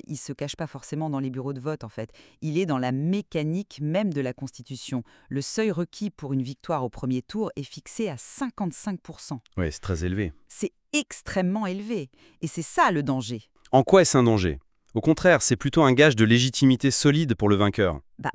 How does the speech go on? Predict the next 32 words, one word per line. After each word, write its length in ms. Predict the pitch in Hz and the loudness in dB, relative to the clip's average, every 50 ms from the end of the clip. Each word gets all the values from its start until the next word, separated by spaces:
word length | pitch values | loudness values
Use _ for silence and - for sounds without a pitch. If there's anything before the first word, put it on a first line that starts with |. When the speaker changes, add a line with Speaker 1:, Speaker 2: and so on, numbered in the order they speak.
| _ | _
Speaker 1:
parce 180 | 156 117 - - | -10 -10 -10 -10
que 80 | - | -8
ça 220 | 156 - - 151 131 | -8 -8 -8 -8 -8
rend 180 | 135 190 190 | -6 -4 -4
un 60 | 151 131 | -2 -4
second 320 | - - 160 135 143 135 | -4 -6 -6 -6 -6 -6
tour 240 | - - 208 - - | -6 -8 -14 -10 -6
quasi 340 | - 165 147 135 156 185 180 | -6 -6 -4 -4 -6 -4 -4
inévitable. 680 | 147 139 151 151 156 185 - - 269 247 214 151 135 - _ _ _ _ _ | -2 -2 -4 -4 -6 -10 -6 -4 -4 -4 -4 -6 -8 -12 _ _ _ _ _
Et 100 | 156 156 | -2 -2
un 60 | 147 | -2
second 320 | 147 - 170 151 156 165 | -2 -4 -6 -6 -6 -8
tour 160 | - - - - | -8 -8 -8 -4
dans 220 | 147 143 123 139 | -4 -4 -4 -4
un 60 | 135 | -6
contexte 500 | - - 156 - - 170 - - - 127 | -6 -6 -8 -6 -6 -6 -8 -8 -12 -12
post-conflit, 680 | - 135 131 - - 135 - 151 156 - - - 233 | -10 -10 -10 -10 -12 -10 -8 -8 -10 -10 -10 -10 -8
c'est 160 | 226 - - 143 | -6 -6 -6 -8
prolonger 600 | - - - - 180 170 175 180 175 165 214 202 | -10 -12 -8 -6 -6 -6 -4 -6 -6 -6 -4 -4
une 120 | 180 143 | -4 -6
période 460 | - - 170 165 170 185 190 165 143 | -6 -8 -8 -8 -6 -8 -8 -6 -6
d'incertitude 720 | 131 196 185 - - 185 - - - 175 - - 233 185 - - | -6 -6 -6 -6 -8 -10 -14 -16 -18 -16 -10 -8 -8 -8 -8 -8
insoutenable. 720 | - 190 180 - - 202 - _ 220 226 226 214 160 143 123 - - - - _ | -8 -6 -6 -8 -10 -14 -10 _ -2 -2 -2 -2 -4 -6 -8 -10 -16 -20 -20 _
Ça 200 | - - 175 156 | -6 -4 -2 -2
laisse 220 | 165 180 - - | -2 -4 -6 -6
le 100 | 170 160 | -8 -8
temps 200 | - - 196 180 | -6 -4 -4 -4
aux 40 | 165 | -6
factions 440 | - - 165 156 - - - 185 180 | -6 -8 -10 -10 -10 -10 -8 -6 -6
de 80 | 156 | -6
se 160 | 143 - - 139 | -6 -8 -6 -6
remobiliser, 720 | 151 156 160 160 151 170 175 190 190 185 202 240 240 226 | -4 -4 -4 -4 -6 -6 -6 -6 -6 -4 -4 -4 -4 -4